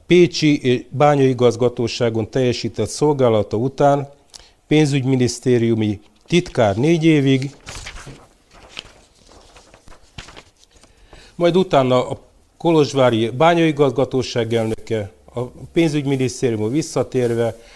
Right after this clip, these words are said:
a bányászati és sójövedéki főosztály vezetője, ezernyolcszázkilencvenötös nyugdíjazásáig, amikor is megkapta a Lipót rend lovagkeresztjét. Sírja a Farkasréti temetőben található, ami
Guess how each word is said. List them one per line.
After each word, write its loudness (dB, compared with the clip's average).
a -10
bányászati -2
és -2
sójövedéki -2
főosztály -6
vezetője, -4
ezernyolcszázkilencvenötös -6
nyugdíjazásáig, -4
amikor -2
is -8
megkapta -4
a -2
Lipót -4
rend -4
lovagkeresztjét. 0
Sírja 6
a 2
Farkasréti 4
temetőben 4
található, 4
ami 4